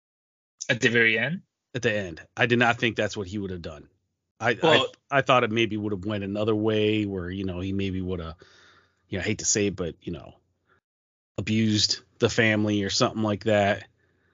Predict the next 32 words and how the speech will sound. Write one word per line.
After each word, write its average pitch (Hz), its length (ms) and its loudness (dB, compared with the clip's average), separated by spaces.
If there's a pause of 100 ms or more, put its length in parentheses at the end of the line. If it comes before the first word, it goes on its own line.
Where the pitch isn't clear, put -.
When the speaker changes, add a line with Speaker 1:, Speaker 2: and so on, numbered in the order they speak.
(1600)
Speaker 2:
But 101 280 0 (300)
he, 92 800 -6 (420)
he, - 80 -12
spoiler 117 420 2
alert, 90 200 -6
he 113 80 -4
straight 107 280 -2
up 101 100 -2
murdered 113 440 2
him. - 120 -20 (920)
Speaker 1:
Well, 156 180 4
I 139 40 2
mean, 147 180 0
like, 113 240 0 (100)
do 127 100 -10
you 123 40 -4
wanna 110 180 -6
give 117 180 -12
a - 20 -14
little 117 220 -12
back, - 200 -12 (260)
back, 120 140 -10 (140)
Speaker 2:
Yeah. 160 220 6
Speaker 1:
background? 120 320 -6
Speaker 2:
So, - 180 2
I 175 100 8
mean, 160 240 4
yeah, 165 180 0
the 127 120 -2
whole, 156 160 -2
the 143 100 -4
whole, 135 320 -4